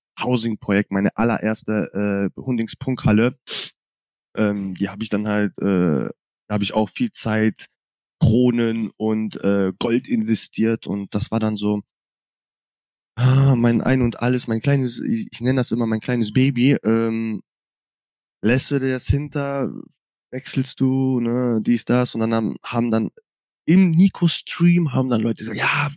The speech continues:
komm, wir helfen dir.“ Äh, dann kommt, dann hat auch Nico gesagt, „Ja, hey, ich lass extra einen Gildenplatz frei für dich, dann kommst du in die Archives Segen.“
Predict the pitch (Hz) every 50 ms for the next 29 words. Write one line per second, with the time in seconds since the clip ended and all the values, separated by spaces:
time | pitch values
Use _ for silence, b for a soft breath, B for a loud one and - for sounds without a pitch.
0 | - _ - - 156 170 165 165 147 B B B B B _ - 117 110 127 139
1 | 147 147 - - 143 139 123 - 123 127 131 131 127 123 123 - _ _ b b
2 | b _ _ _ - 117 120 120 120 127 131 131 135 143 - - - - 127 127
3 | 123 127 - - 139 135 139 139 - 131 120 131 - - - - - - - -
4 | - 143 143 131 123 120 - - - 110 110 67 78 87 101 - - - 120 127
5 | 135 143 139 - - 147 - - 135 139 139 135 131 123 135 143 139 147 143 -
6 | 131 131 - - - - 127 127 - - 131 127 131 131 131 123 - 123 - -
7 | 135 131 - 131 131 - - 117 123 131 - 135 131 127 - - 127 127 135 139
8 | 135 127 131 131 131 123